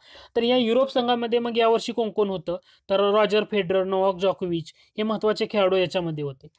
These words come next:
तर ह्या युरोप संघानं वर्ल्ड संघाला जो होता ना त्यांचा पराभव केलेला आहे आणि लॅव्हर चषक जिंकलेला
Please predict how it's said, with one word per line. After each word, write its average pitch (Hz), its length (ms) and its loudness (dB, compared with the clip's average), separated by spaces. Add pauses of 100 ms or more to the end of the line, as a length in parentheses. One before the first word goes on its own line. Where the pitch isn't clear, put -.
(280)
तर 214 120 2
ह्या 202 360 -2
युरोप 247 360 2
संघानं 226 500 0 (260)
वर्ल्ड 240 260 2
संघाला 208 500 2
जो 202 140 0
होता 202 240 -2
ना 190 120 -6
त्यांचा 202 320 -4
पराभव 196 420 0
केलेला 175 380 0
आहे 165 240 -2 (280)
आणि 202 260 -2
लॅव्हर 180 280 0
चषक 180 320 -6
जिंकलेला 175 600 -4